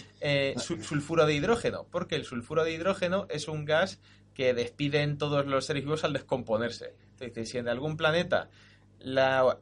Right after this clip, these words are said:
el, la vida se está yendo a la porra por una plaga zombie, tiene que haber un montón de sulfuro de hidrógeno. Y claro, esto a cuento viene de una invasión zombie, porque unas cosas que se propusieron para sufrir una invasión zombie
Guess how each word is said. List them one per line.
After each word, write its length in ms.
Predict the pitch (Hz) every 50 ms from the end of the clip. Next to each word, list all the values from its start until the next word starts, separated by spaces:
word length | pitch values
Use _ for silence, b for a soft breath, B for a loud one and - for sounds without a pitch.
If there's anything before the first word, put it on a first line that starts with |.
| - _ -
el, 560 | 135 131 127 127 127 127 127 127 127 - - -
la 240 | - 139 135 131 127
vida 300 | 135 170 185 156 143 120 123
se 80 | 135
está 180 | 123 - - 143
yendo 220 | 143 147 143 143 143
a 20 |
la 120 | 139 135 127
porra 380 | - 165 175 165 139 120 107
por 100 | 107 117
una 220 | 120 123 120 120 123
plaga 240 | 135 127 127 135 131
zombie, 400 | - 165 170 160 156 175 190 185
tiene 220 | - 139 139 139
que 60 | 139 131
haber 120 | 135 156
un 80 | 160 151
montón 380 | 135 127 117 131 147 147 135
de 80 | 131 123
sulfuro 420 | - - 127 117 - 135 127 120
de 80 | 120 117
hidrógeno. 520 | 117 117 117 120 - - 127 135 - b b b b b b b b b b b b b b b b _ - -
Y 100 | 202 196
claro, 260 | - 226 226 208 160 156
esto 200 | 160 156 - 180
a 80 | 170
cuento 300 | - 170 170 156 160 165
viene 300 | 156 160 156 156 151 147
de 100 | 151 156
una 100 | 151 147
invasión 400 | 147 143 139 139 139 - 147 143
zombie, 300 | 147 208 208 196 147 113
porque 240 | - - 131 123 151
unas 180 | 165 202 208 208
cosas 280 | - 220 - 214 -
que 80 | - 190
se 100 | - 185
propusieron 640 | - 175 180 175 175 160 - - 190 185 147 123 110
para 180 | - 131 131
sufrir 220 | 131 - 131 127 139
una 100 | 156 175
invasión 420 | 180 180 180 170 - 170 160 156 -
zombie 400 | - 185 170 143 139 156 -